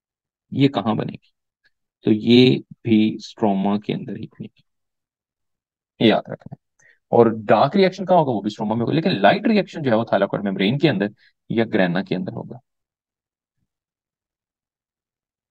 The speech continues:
जी, टू थाउजेंड सेवनटीन जो कि reconduct हुआ था exam, उस पे देखते हैं कि कौन कौन से सवाल जो हैं वो paper में आए थे। कुछ गलतियां भी थी उसके अंदर,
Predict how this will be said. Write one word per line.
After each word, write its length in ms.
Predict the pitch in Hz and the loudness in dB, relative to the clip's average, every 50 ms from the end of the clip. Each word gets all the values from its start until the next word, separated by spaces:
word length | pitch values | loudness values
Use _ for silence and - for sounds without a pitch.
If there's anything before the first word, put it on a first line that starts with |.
| _ _ _ _ _ _ _ _ _ _ _ _ _ _ _ _ - _ 113 | _ _ _ _ _ _ _ _ _ _ _ _ _ _ _ _ -20 _ -6
जी, 180 | 110 117 - | -2 -2 -2
टू 240 | - - 196 208 214 208 | 0 2 4 4 4 6
थाउजेंड 500 | 185 160 151 151 156 156 156 156 156 147 | 4 4 4 4 2 2 2 0 -2 -4
सेवनटीन 640 | - - - 123 123 123 120 117 139 143 180 185 170 | -4 -4 -2 0 0 0 0 0 0 0 2 2 0
जो 140 | 135 123 117 | 0 -2 -4
कि 200 | - - 113 110 101 | -4 -4 -4 -2 0
reconduct 580 | 104 131 151 147 127 110 101 104 104 - - | -2 -2 -2 -2 -4 -2 -2 -2 -2 -2 -4
हुआ 160 | 95 98 113 | -4 -4 -4
था 140 | 120 - 101 | -4 -4 -6
exam, 420 | 98 - 101 98 90 95 101 104 107 _ _ _ _ _ _ _ _ _ _ _ _ _ _ _ _ _ _ | -8 -4 -4 -2 -2 -2 -4 -6 -8 _ _ _ _ _ _ _ _ _ _ _ _ _ _ _ _ _ _
उस 140 | 160 - - - | -8 -8 -6 -8
पे 80 | - 104 | -6 -4
देखते 320 | 101 95 - - - 120 | -2 -4 -4 -4 -6 -4
हैं 140 | 113 104 101 | -2 -2 -2
कि 100 | - 104 | -2 -6
कौन 220 | - - 101 101 104 | -4 -4 -4 -4 -2
कौन 180 | - 98 101 104 | -2 -4 -2 -2
से 100 | 107 98 | -4 -4
सवाल 300 | - 95 85 85 90 - | -2 -2 -2 -2 -2 -4
जो 100 | - 95 | -4 -6
हैं 80 | 92 | -6
वो 80 | 92 - | -6 -6
paper 260 | - - - - 90 | -8 -6 -4 -4 -2
में 120 | 98 87 | -2 0
आए 120 | 85 - - | 0 0 0
थे। 180 | - - - | -2 -4 -6
कुछ 520 | - - _ _ _ _ _ - 127 - 127 | -6 -10 _ _ _ _ _ -4 -4 0 2
गलतियां 380 | 117 123 165 165 175 175 165 | 4 4 4 4 4 2 4
भी 80 | 160 156 | 4 4
थी 120 | - 165 | 4 2
उसके 220 | 151 139 - - 139 | 0 0 0 0 0
अंदर, 300 | 131 120 117 120 120 | 0 0 0 -2 -2